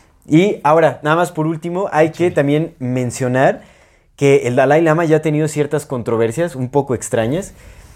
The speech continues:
Speaker 1: Eh, ha tenido comentarios muy sexistas anteriormente. De hecho, hay un, hay, eh, como un, eh, un fragmento de una,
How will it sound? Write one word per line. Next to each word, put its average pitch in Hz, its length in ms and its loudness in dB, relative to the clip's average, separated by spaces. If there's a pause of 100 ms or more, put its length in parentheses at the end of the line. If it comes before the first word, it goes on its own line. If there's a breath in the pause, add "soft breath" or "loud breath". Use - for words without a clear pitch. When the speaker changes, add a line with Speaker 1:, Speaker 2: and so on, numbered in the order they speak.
(140 soft breath)
Speaker 1:
Eh, 120 260 0
ha 139 120 0
tenido 156 260 2
comentarios 135 560 0
muy 135 280 0
sexistas 156 800 -6
anteriormente. 120 580 -2
De 139 60 4
hecho, 143 280 0
hay 127 200 0
un, 139 260 -4
hay, 120 280 -6
eh, 101 180 -12 (380)
como 120 220 -6
un, 135 160 0
eh, 127 160 2
un 131 100 -2
fragmento 131 460 0
de 123 60 -4
una, 117 580 -2